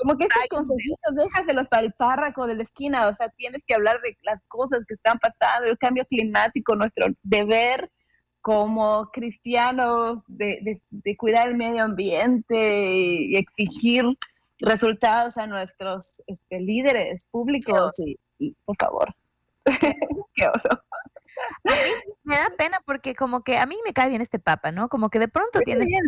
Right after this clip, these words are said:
Speaker 1: buena onda.
Speaker 2: pero como que se ve que es más, más relax, más buena onda, pero es una vergüenza. O sea, es una vergüenza
Speaker 1: <laughs>
Speaker 2: que diga esto en, o sea, que la cabeza de la iglesia diga esto, que se haga público,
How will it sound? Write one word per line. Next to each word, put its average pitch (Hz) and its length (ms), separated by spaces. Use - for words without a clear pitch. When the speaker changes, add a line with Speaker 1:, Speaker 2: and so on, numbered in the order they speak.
Speaker 1:
buena 247 280
onda. 233 180
Speaker 2:
pero 240 300
como 240 240
que 269 100
se 302 120
ve 330 100
que - 80
es 359 100
más, 294 320
más 262 200
relax, 190 500
más 220 140
buena 190 340
onda, 214 460
pero 202 420
es 240 140
una 320 140
vergüenza. 175 480
O - 80
sea, 247 200
es 330 180
una 381 140
vergüenza 311 500
Speaker 1:
<laughs> - 300
Speaker 2:
que 202 160
diga 220 360
esto 240 440
en, 180 280
o 208 80
sea, 220 240
que 220 160
la 208 140
cabeza 226 500
de 202 100
la 180 80
iglesia 202 680
diga 208 460
esto, - 380
que 214 140
se 226 120
haga 277 240
público, 311 500